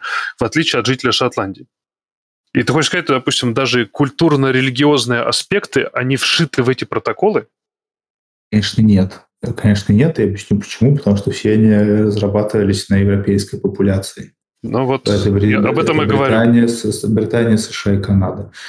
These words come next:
Speaker 2: И, безусловно, конечно же, особенностей этих нет. И, э, здесь мы, скажем так, при общении, э, с пациентом, принадлежащим какой-то вообще другой культурной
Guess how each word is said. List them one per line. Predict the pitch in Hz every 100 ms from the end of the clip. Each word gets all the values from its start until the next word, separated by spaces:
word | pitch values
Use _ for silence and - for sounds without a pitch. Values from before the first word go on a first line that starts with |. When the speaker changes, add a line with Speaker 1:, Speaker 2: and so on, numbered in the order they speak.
| - _
Speaker 2:
И, | -
безусловно, | 101 101 101 151 170 143
конечно | 104 110 -
же, | 104 107 95 95
особенностей | 101 - 101 104 104 101 -
этих | 95 - - -
нет. | 156 -
И, | 95 98 101 - - - _ _
э, | - 98 -
здесь | - 101 101 127 160 151 -
мы, | 101 110 123 123 113 101 95 92 - _ _ _ _ _ _ _ _ _ _ _ _
скажем | - 104 104
так, | - 92 -
при | 107 135
общении, | 127 - 120 117 110 110 107
э, | 104 113 110
с | -
пациентом, | - 101 - 110 104 - 101
принадлежащим | 101 101 107 104 104 -
какой-то | - 104 104
вообще | 101 101
другой | 98 101 101 95
культурной | - - 117 113 98